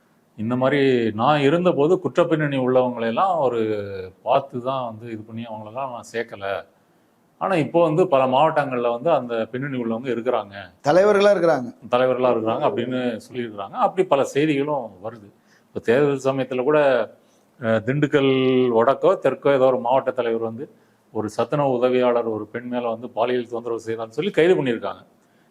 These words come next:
Speaker 1: இப்படி பல இடங்கள்ல வந்து நம்ம ஆர் கே சுரேஷ் இப்படி பல இது வந்து பார்த்துருக்குறோம். இப்ப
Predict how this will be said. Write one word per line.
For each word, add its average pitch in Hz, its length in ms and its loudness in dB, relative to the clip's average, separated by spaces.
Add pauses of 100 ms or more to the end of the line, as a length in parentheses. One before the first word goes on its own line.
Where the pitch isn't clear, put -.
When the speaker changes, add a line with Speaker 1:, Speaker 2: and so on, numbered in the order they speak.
(100)
Speaker 1:
இப்படி 160 240 2 (340)
பல 143 260 4
இடங்கள்ல 143 340 2
வந்து 123 160 0
நம்ம 117 260 -2
ஆர் 127 160 4
கே 127 120 -2
சுரேஷ் 113 440 -6 (600)
இப்படி 127 200 -6
பல 127 220 2
இது 127 120 2
வந்து 123 240 -4
பார்த்துருக்குறோம். 104 520 -4 (840)
இப்ப 147 200 2